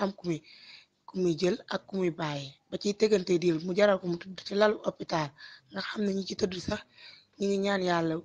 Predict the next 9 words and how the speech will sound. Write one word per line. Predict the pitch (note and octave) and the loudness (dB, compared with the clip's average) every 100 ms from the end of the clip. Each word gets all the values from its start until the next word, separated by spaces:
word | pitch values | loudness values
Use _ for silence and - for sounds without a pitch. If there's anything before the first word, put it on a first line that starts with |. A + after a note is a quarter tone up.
| _ - - _ _ _ | _ -20 -20 _ _ _
jóge | E3 G3 G3 | -4 0 0
fa | F#3+ D#3+ | 0 -4
ak | D3+ | -2
jàmm, | F3 E3+ F3+ F3+ _ - - | 0 0 -2 -6 _ -20 -8
ndax | F3+ F3 - - | -6 -6 -8 -2
hôpital | G#3 - F#3 E3+ E3 | -2 0 0 2 2
ak | E3 _ _ _ _ _ _ _ - | -2 _ _ _ _ _ _ _ -18
comportement | - G3+ G3 F#3+ E3+ D#3+ | -4 -2 -2 -4 -2 -2
am. | C#3+ | -2